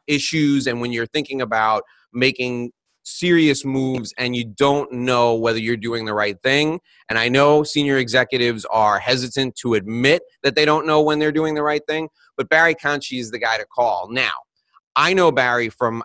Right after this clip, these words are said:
our days of working together at Gallup. He was one of my most valuable partners, but right now he owns his own company. He's the founder and president of Conchie Associates.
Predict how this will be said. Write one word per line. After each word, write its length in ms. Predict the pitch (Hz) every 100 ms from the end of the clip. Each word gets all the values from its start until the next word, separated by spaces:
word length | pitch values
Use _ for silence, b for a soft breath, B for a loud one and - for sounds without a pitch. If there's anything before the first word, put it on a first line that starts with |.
| 117
our 240 | 131 131
days 340 | 117 117 110 101
of 80 |
working 340 | 98 117 113 107
together 540 | - 101 104 101 98 92
at 140 | 92 -
Gallup. 380 | 95 107 113 -
He 160 | 113
was 320 | 104 104 92 -
one 200 | 110 120
of 100 | 107
my 220 | 110 107
most 360 | 107 104 -
valuable 460 | 107 98 104 95 90 -
partners, 520 | 127 104 98 98 95 -
but 200 | 104 98 117
right 460 | 107 113 156 196 127
now 440 | 135 175 123 110
he 160 | 127 135
owns 280 | 127 135 151
his 160 | 147 147
own 180 | 143
company. 440 | 131 107 - 85 87 B B B
He's 160 | 131 107
the 80 |
founder 500 | 117 - 135 156 170 175
and 200 | 151 135
president 500 | 135 127 117 120 -
of 260 | 101 107 101 b b -
Conchie 400 | 135 139 - 139
Associates. 680 | 131 - 110 - 90 80 -